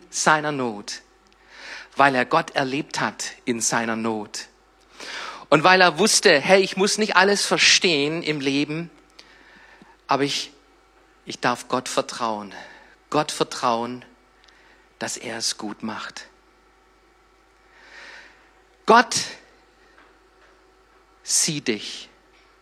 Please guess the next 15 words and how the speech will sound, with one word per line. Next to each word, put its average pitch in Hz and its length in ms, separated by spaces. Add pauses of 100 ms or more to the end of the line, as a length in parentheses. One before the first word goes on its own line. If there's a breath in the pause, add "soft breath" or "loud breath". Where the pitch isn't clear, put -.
(480)
Das 123 180
ist 131 220
entschieden. 113 580 (1800 soft breath)
Das 208 200
ist 196 100
entschieden. 170 640 (840 loud breath)
Wie 151 120
Gott 202 240
dich 214 140
sieht, 208 360
das 165 140
ist, - 320
das 175 120
ist 185 120
entschieden. 170 600